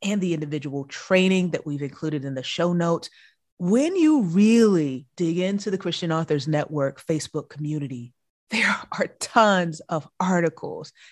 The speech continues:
and online courses, guest presenters. Last I checked, we had over eighty resources in that community. Have you explored them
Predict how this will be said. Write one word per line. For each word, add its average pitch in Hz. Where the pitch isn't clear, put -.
and 180
online 175
courses, 165
guest 202
presenters. 170
Last 220
I 220
checked, 190
we 247
had 214
over 233
eighty 277
resources 160
in 185
that 165
community. 139
Have 269
you 202
explored 160
them 147